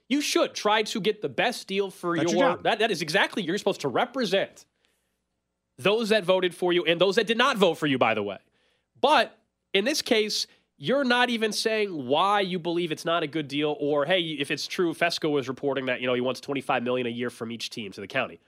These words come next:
Speaker 1: Okay, that's, like, on the pa-, on the surface, that sounds like, okay, great. But why? Why do you need that? Why? Where's that money going? So far, not a soul.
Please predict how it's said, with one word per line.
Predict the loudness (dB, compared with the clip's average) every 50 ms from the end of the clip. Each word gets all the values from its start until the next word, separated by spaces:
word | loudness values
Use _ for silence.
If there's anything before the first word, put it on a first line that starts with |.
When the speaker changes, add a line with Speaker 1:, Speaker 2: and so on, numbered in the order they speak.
| _ _ -4
Speaker 1:
Okay, | -2 0 2 2 2 0 -2 -4
that's, | -6 -6 -4 0 2
like, | 2 2 0 -2 -4 -2
on | -2
the | -2
pa-, | -4 -4 -6 -2 -2 -2
on | -2
the | -2 -2
surface, | -2 -2 -2 -2 -4 -4 -2
that | -2 -2
sounds | 0 0 0 0 0 0
like, | 0 -2 0 -2
okay, | -4 -4 0 2 2 2 2 -2 _ _ _ _ _ -4
great. | -2 0 0 0 -4 -8 _ _ _ _ _ -4
But | -2 2
why? | 4 4 4 4 2 0 -6 -2 0
Why | 2 2 2
do | 2
you | 0
need | 0 0 0
that? | 2 2
Why? | 4 2 2 2 0
Where's | 0 0 0 0 2 0
that | 0 0
money | 0 0 2 2
going? | 2 0 0 -2 -6 -12 _ _ _ _ _ -8
So | -2 -2 0 0
far, | 2 2 0 2
not | 2 2 4 4 2
a | 2
soul. | 0 2 2 2 2 0 -2 -6 -12